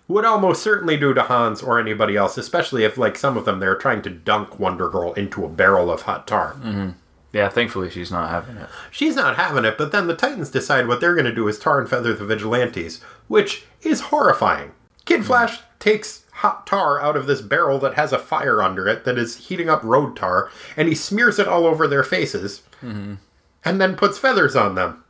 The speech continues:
Speaker 2: Mm-hmm. And, it,
Speaker 1: And is cracking wise
Speaker 2: jo-,
Speaker 1: about it at
Speaker 2: joyful.
Speaker 1: the time. Yeah.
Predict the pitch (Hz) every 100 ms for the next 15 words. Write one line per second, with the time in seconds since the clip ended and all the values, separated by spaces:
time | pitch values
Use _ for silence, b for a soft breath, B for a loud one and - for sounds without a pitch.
0 | - 104 101 - - 113 175 120 113 -
1 | 190 214 127 226 220 214 151 202 - 131
2 | 123 120 - 120 120 135 202 185 107 98
3 | - b b 220 208